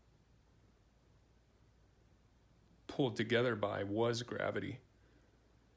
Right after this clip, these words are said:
then there's something missing, because we're seeing different effects than what we should be seeing at the, I guess, the outer reaches.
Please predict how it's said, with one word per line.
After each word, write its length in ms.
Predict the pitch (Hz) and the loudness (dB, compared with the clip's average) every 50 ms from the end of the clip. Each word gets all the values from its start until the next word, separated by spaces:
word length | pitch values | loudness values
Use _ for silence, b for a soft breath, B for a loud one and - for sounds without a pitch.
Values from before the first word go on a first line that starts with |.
| _ _ _ _ _ _ _ _ _ _ _ _ _ _ _ _ - _ _ _ - - - - _ _ - _ _ - - _ _ _ _ _ _ _ - - _ _ _ - _ _ _ _ - - - - - - - - - - - - - - - - - - | _ _ _ _ _ _ _ _ _ _ _ _ _ _ _ _ -20 _ _ _ -20 -20 -20 -20 _ _ -20 _ _ -20 -20 _ _ _ _ _ _ _ -20 -20 _ _ _ -20 _ _ _ _ -20 -20 -20 -20 -20 -20 -20 -20 -20 -20 -20 -20 -20 -20 -20 -20 -16 -2
then 460 | 143 139 131 120 117 113 113 117 - - - - - | 4 4 4 4 4 0 -2 -4 -8 -14 -14 -6 -2
there's 260 | 139 123 117 117 - | 0 2 4 4 4
something 400 | - 123 120 120 - 113 107 104 | 4 2 0 -2 -4 -2 -2 -2
missing, 380 | 113 117 110 - - - - - 127 - - - - - - | 0 0 2 0 0 0 -4 -8 -10 -14 -18 -20 -20 -14 -8
because 420 | - - - - 110 101 98 - - | -8 -6 -4 -2 -2 -2 -2 -2 -2
we're 140 | 120 110 | -2 0
seeing 560 | 107 - - 120 110 107 104 101 98 98 110 - - - _ _ - - | 2 2 2 2 0 -2 -2 -2 -2 -4 -6 -8 -14 -20 _ _ -12 -6
different 360 | 123 117 117 - - 110 104 104 | -4 -4 -4 -2 -2 -2 -2 -2
effects 540 | 104 - - 131 110 101 - - - - | -4 -2 0 0 0 0 0 -4 -4 -4
than 200 | - - 104 104 | -2 -4 -4 -2
what 180 | 107 107 - - | -4 -4 -4 -2
we 120 | 120 107 | -4 -2
should 320 | - - - 135 120 113 110 | -2 -2 -2 -2 -2 -2 -2
be 120 | 107 104 | -4 -2
seeing 460 | 107 - - 113 107 104 98 101 110 - - - - - | 0 0 0 -2 -2 -4 -6 -6 -8 -12 -16 -18 -20 -20
at 120 | - - - | -16 -10 -6
the, 120 | 110 - - - | -6 -6 -6 -4
I 100 | 113 117 | -6 -6
guess, 260 | 113 110 95 - - | -2 -2 -2 -2 -2
the 200 | - 113 110 - | -2 -2 -2 0
outer 240 | 107 110 104 101 104 | 2 2 4 2 2
reaches. 600 | 101 101 104 101 - - - - 117 - - | 0 0 -2 -2 -2 -4 -6 -4 -4 -4 -4